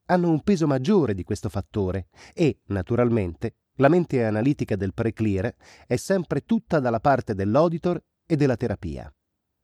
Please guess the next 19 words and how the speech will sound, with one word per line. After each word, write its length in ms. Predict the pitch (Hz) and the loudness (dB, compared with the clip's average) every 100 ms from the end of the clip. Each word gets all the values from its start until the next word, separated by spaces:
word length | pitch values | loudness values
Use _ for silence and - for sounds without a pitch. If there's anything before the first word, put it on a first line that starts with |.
| _ _ _ - | _ _ _ -2
I 100 | 165 | 2
guai 320 | 165 143 127 | 6 6 4
cominciano 720 | 139 135 123 107 - 113 117 _ | 0 0 0 -2 -2 -4 -4 _
quando 240 | 147 135 | 0 2
la 80 | 123 | 2
mente 340 | 143 131 113 | 2 0 0
analitica 540 | 107 127 170 - - 139 | 0 0 -2 -4 0 0
viene 440 | 120 143 131 123 | 2 2 0 -2
interrotta 1080 | - 180 175 - 160 143 123 110 - 139 - _ | 0 0 0 0 0 2 0 -2 -2 -4 -4 _
da 180 | 110 | -2
una 220 | 123 113 113 | 0 2 2
restimulazione 1040 | 160 - 131 131 147 - 185 139 117 - - | 0 -2 -2 -2 -2 0 0 2 -2 -6 0
mentre 360 | 151 135 160 | 0 2 0
l'auditor 560 | 147 113 117 110 127 120 _ | 0 2 0 -2 -2 -4 _
sta 180 | - 160 | -4 -4
cercando 540 | - 147 - 151 139 120 | 0 -2 0 -2 0 -2
il 160 | 101 | -2
calcolo 400 | - 127 - 117 | 2 0 2 0
dell'alleato. 840 | 101 92 85 87 82 69 - 69 | 0 -2 -2 -4 -4 -8 -10 -14